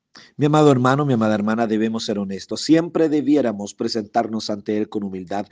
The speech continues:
con rostro bajo, avergonzados por la incapacidad de cumplir lo que Él le, lo que le prometemos ante su presencia. Pero como Jeremías dice,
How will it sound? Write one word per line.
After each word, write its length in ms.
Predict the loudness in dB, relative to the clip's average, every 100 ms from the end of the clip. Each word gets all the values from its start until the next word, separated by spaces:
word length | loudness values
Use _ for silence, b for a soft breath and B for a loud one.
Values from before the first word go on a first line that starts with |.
| b b
con 180 | 0 2
rostro 320 | 0 0 0
bajo, 320 | 2 0 0
avergonzados 800 | -2 0 -2 -2 -2 -2 -2 -8
por 240 | -4 -2 0
la 100 | -2
incapacidad 640 | 0 0 0 -2 -2 0
de 140 | -2 -4
cumplir 400 | -4 0 0 0
lo 160 | -2
que 140 | 2 4
Él 320 | 4 4 0
le, 220 | 0 -4 _ b b b
lo 160 | 0
que 100 | 6
le 140 | 6 8
prometemos 720 | 6 6 4 2 2 0 -4
ante 220 | -4 -6
su 160 | -6 -6
presencia. 480 | -4 -4 -2 0
Pero 280 | 4 4 4
como 520 | 2 2 2 0 _ _ _ _ _ _ _ _ _ _
Jeremías 640 | -6 -2 0 0 -2 -6 -14
dice, 480 | -12 -12 -10 -12